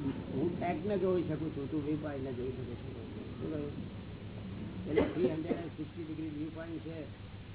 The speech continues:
એમાં મુસ-, અંગ્રેજો સવાસો ડિગ્રી પર છે, મુસ્લિમો દોઢસો ડિગ્રી પર છે, હિન્દુઓ બસો ડિગ્રી પર છે,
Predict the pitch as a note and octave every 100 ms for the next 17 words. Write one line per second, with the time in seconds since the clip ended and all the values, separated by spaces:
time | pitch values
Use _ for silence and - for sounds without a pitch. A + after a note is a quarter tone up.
0 | - D#3 E3 D#3 D#3 - E3 D#3 E3 D#3
1 | E3 D#3 C#3+ D#3+ D#3+ D3+ D3+ D3+ D#3 D#3
2 | D#3+ - D#3 D#3+ C#3+ - - - C#3+ D#3+
3 | D#3 E3 E3 D#3 D#3+ C3 D#3+ D3+ D#3+ D3+
4 | D#3 E3 D3+ D#3+ D#3+ D#3+ D#3 D#3+ E3+ D3+
5 | D3 D3+ D3+ D#3 D#3+